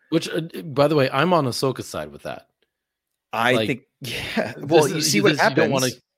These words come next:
Speaker 1: you see what happens, but you also don't wanna let this out of your sight. And yeah, Ahsoka was right to, to lay down that rule. This is just
Speaker 2: Absolutely.
Speaker 1: Sabine is just a rebel. That's all
Speaker 2: A-
Speaker 1: she is. She's still a rebel.
Speaker 2: Absolutely. Um,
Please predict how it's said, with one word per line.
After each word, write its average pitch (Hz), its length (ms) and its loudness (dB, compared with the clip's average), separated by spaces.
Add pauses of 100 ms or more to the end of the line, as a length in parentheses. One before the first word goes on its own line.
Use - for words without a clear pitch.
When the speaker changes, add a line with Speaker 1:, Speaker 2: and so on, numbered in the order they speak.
(100)
Speaker 1:
you 185 260 -4
see 254 140 -6
what 226 140 -2
happens, 196 340 -4
but 151 80 -4
you 156 80 -2
also 170 180 -4
don't 147 140 -4
wanna 131 160 -6
let 123 160 -6
this 120 140 -10
out 117 120 -4
of 104 80 -10
your 101 80 -10
sight. 135 460 -6
And 104 300 -10 (680)
yeah, 95 300 -4 (220)
Ahsoka - 340 -4
was 285 200 -4
right 185 260 -2
to, 131 120 -8 (120)
to 123 120 -10
lay 113 300 -6
down 131 280 -6
that 101 160 -6
rule. 117 260 -8
This 113 240 -10
is 165 260 -10
just 156 200 -12 (800)
Speaker 2:
Absolutely. 294 460 -6
Speaker 1:
Sabine 180 160 -4
is 180 120 -6
just 180 200 -10
a 190 40 -10
rebel. 190 520 -8
That's 131 220 -8
all 156 100 -4
Speaker 2:
A- 190 40 -6
Speaker 1:
she 240 220 -10
is. 302 200 -8
She's - 180 -18
still 123 280 -10
a 151 40 -12
rebel. 165 400 -14 (220)
Speaker 2:
Absolutely. 123 760 -10
Um, 98 360 -12